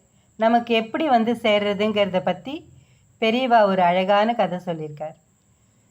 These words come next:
கொடை தர்மம்னு சொன்னாலே நமக்கெல்லாம் உடனே நம்மளோட மனக்கண்ணுல ஞாபகத்துக்கு வருது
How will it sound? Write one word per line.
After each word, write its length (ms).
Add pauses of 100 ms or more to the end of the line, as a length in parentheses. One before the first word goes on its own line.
(480)
கொடை 520
தர்மம்னு 680
சொன்னாலே 760 (500)
நமக்கெல்லாம் 600
உடனே 460
நம்மளோட 420
மனக்கண்ணுல 840 (520)
ஞாபகத்துக்கு 720
வருது 400